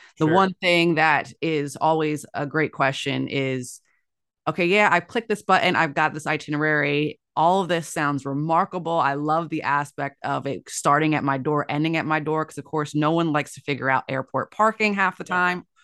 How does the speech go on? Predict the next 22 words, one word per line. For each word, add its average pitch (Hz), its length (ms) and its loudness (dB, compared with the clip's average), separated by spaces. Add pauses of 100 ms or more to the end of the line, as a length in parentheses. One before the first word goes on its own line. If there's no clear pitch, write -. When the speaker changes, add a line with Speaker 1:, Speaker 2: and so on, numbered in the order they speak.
(140)
Speaker 1:
or 233 300 4
arranging 202 400 0
someone 160 400 -2
to 147 280 -4
drop 139 280 0
them 135 120 -2
off 131 140 -6
and 127 100 -4
pick 127 180 -10
them 131 120 -2
up." - 140 -8 (400)
Speaker 2:
Yeah. 254 120 -16
Speaker 1:
But 180 320 2 (320)
what, 180 380 2
like, 190 140 2
what 202 260 2
would 320 180 0
you 269 100 0
tell 196 200 0
someone 185 220 -2
who's 170 160 -2
like 160 260 -2